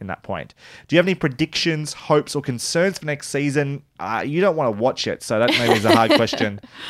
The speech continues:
Speaker 1: to ask.
Speaker 2: Um, uh, what are my predictions? I, I hope that June and those other handmaids that were carrying her off just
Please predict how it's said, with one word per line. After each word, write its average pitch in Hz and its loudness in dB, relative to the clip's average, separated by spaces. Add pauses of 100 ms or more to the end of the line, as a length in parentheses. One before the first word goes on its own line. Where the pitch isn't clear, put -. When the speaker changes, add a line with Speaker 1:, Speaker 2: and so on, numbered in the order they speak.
(220)
Speaker 1:
to 113 -2
ask. 101 0
Speaker 2:
Um, 208 4 (1600)
uh, 175 -4
what 185 -4
are 196 -2
my 180 -2
predictions? - -12
I, - -16 (920)
I 247 6
hope 262 4
that 208 2 (760)
June 214 2
and 196 0
those 190 0
other 190 0
handmaids 185 0
that 151 -4
were 160 -4
carrying 190 0
her 180 -2
off 175 -6
just 202 -4